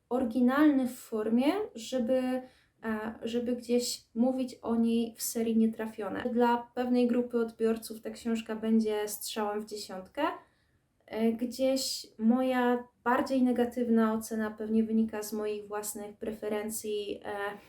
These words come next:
gatunkowych czy językowych, ale naprawdę, naprawdę cieszę się, że mam tę książkę na półce ze względu właśnie na koncepcję, na, na koncepcję, na tematykę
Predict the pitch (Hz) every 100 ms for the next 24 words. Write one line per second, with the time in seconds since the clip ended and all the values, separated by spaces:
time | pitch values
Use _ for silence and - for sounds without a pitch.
0 | _ - - 220 233 220 240 226 220 220
1 | - - 202 202 202 208 214 214 220 -
2 | 196 214 311 - _ _ _ _ _ 240
3 | 233 240 240 233 233 254 262 240 240 240
4 | 233 - - _ - 233 240 269 294 247
5 | 262 262 254 - - 262 269 254 - 220
6 | 220 220 _ _ - 226 214 214 208 226
7 | 294 285 269 - 262 247 - 233 214 -
8 | 185 208 226 - 247 - 330 330 247 240
9 | - 233 240 226 214 220 240 226 214 208
10 | 220 _ - 240 240 - 226 - - -
11 | 226 233 220 226 226 233 - 233 226 311
12 | - - 240 220 220 214 220 294 285 277
13 | 269